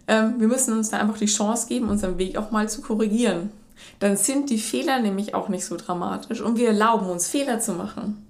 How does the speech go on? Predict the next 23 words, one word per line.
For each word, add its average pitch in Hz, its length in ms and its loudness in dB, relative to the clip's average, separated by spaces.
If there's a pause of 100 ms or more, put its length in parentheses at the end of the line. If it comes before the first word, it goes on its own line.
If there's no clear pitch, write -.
So. 202 280 -2 (600)
Und 226 140 4
genau 220 260 4
das 208 160 0
brauchen 269 400 2
wir 185 160 2
auch 208 120 -4
bei 185 100 -2
der 175 80 -2
Persönlichkeitsentwicklung 190 1200 -4
oder 180 140 -2
bei 190 100 0
Veränderung 202 540 0
im 180 100 -4
Allgemeinen. 190 840 -2 (260)
Denn 196 100 0
Veränderung 220 600 0
bedeutet, 196 500 -2
dass 185 180 -4
wir 185 60 0
neue 185 500 0
Wege 180 280 0
gehen. 165 340 -8